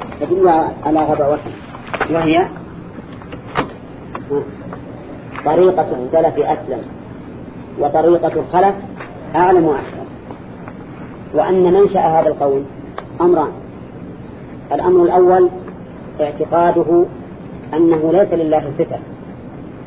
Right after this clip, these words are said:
تدل عليه النصوص، ثم اعتقاد إيه؟ أن طريقة السلف مجرد الإيمان بألفاظ بدون إثبات معنى لها.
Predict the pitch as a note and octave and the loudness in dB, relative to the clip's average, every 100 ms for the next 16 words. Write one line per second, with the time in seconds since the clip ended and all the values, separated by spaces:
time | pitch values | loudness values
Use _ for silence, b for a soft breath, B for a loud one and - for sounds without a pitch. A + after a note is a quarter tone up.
0 | - - - - E3 E3 D3 D3+ C#3+ B2+ | -16 -16 -8 -2 4 4 4 2 0 -4
1 | C3 - - - - - - - - - | -8 -10 -16 -16 -16 -16 -14 -14 -14 -14
2 | - - - - - - - F3+ G3 F#3 | -14 -14 -14 -14 -16 -14 0 4 6 4
3 | E3+ E3+ F3+ E3+ D#3+ G4+ - - - - | 4 2 4 4 6 2 0 -10 -14 -16
4 | - - - - - E3 F3 - - - | -16 -16 -16 -16 -2 2 2 0 -14 -16
5 | - - - - - - - - - - | -16 -16 -18 -18 -16 -16 -16 -16 -16 -16
6 | - - - - - E3+ F3 F3 E3+ E3+ | -14 -14 -12 -12 -4 2 4 4 4 4
7 | E3+ E3 E3 D#3+ - D#3+ D#3+ D#3 D#3+ D#3 | 4 4 2 -2 -4 0 0 0 -2 0
8 | D3+ E3+ D#3 D#3 D3+ D3+ D3 D#3+ E3 D3+ | 2 0 0 0 0 2 0 2 2 2
9 | D3 C#3 D#3 D3 - - - - - - | 0 -2 0 -2 -2 -14 -16 -18 -18 -18
10 | - - - - C#3+ E3+ E3+ D3+ - C#3+ | -18 -16 -16 -8 2 4 4 4 -2 -2
11 | C#3 C3+ C3 - | -2 -2 -6 -10